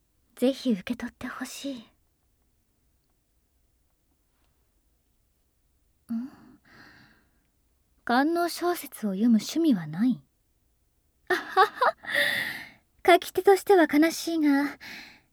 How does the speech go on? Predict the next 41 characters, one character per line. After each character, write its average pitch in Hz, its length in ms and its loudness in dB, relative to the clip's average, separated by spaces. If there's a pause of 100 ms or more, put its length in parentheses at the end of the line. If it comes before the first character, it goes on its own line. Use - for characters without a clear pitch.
(160)
君 220 280 4
に 269 160 6
読 302 140 6
む 285 60 2
こ 233 100 -6
と 208 160 -4
を 175 40 -6
期 - 180 -16
待 254 200 0
し - 60 -16
て 302 100 2
渡 254 220 0
し - 80 -10
た 294 100 0
わ 294 100 2
け 285 100 -4
じ 214 100 -8
ゃ - 20 -6
な 202 140 -2
い 240 160 0
よ。 262 160 -6 (1500)
今 220 320 4
後、 220 220 0 (520)
私 285 340 2
が 294 100 4
よ 214 140 6
り 349 220 6
有 349 140 4
名 330 200 4
に 320 120 8
な 320 100 6
っ - 20 -4
た 233 200 -6
ら、 196 360 -10 (880)
そ 330 200 2
の 330 120 4
見 330 140 0
本 339 240 -6
誌 - 180 -8
に 240 120 4
は 202 280 -2